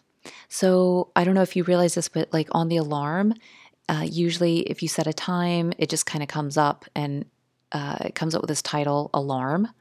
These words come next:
But you can change that. And when I realized that, I was like, "Oh, yes."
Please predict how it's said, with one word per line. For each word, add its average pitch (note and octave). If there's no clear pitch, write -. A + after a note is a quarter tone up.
But G3
you G3+
can A3
change A#3
that. -
And F3
when F3+
I E3
realized G3+
that, D#3+
I D#3
was E3
like, F#3+
"Oh, -
yes." -